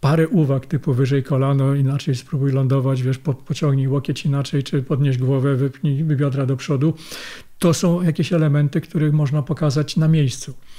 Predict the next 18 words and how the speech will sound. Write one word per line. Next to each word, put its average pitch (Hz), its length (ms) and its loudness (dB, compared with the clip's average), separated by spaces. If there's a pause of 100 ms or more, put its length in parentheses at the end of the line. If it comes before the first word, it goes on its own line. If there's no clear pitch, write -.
(260)
No 160 80 4
i 156 100 2 (320)
to 151 140 2
mi 151 140 2
dał 143 200 0
wszystko 147 320 -6
Kuba. 123 340 -4
Jestem 131 360 -4
szalenie 151 400 0
wdzięczny. 147 400 0
Byłem 139 260 0
zresztą 143 280 0
z 120 80 -2
nim 135 140 4
na, 135 180 2
na 139 160 2
wspaniałym 139 480 0
obozie 131 380 2